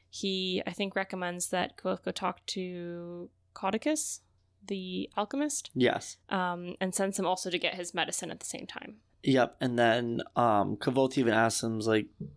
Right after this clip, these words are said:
Speaker 2: "Does Caudicus know about any of this?" He's like, "No, do not speak of this to anyone.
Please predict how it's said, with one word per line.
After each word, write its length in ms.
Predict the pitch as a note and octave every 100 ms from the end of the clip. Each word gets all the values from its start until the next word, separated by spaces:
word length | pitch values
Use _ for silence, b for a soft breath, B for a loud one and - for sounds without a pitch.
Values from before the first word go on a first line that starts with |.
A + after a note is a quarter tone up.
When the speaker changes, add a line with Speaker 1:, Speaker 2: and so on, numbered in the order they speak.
| - _ _ -
Speaker 2:
"Does 200 | A#2 -
Caudicus 500 | B2 A#2+ A#2 A#2+ B2
know 100 | G#2+
about 240 | A#2+ A#2+
any 140 | A#2+ A#2
of 60 |
this?" 180 | A#2+ -
He's 100 | A2+
like, 180 | A2 -
"No, 440 | A#2+ B2+ A#2+ A#2
do 140 | A#2 A#2+
not 200 | A2+ -
speak 320 | - C3 B2
of 60 | A2+
this 140 | A#2 -
to 140 | - -
anyone. 460 | B2 A2+ A#2 A#2+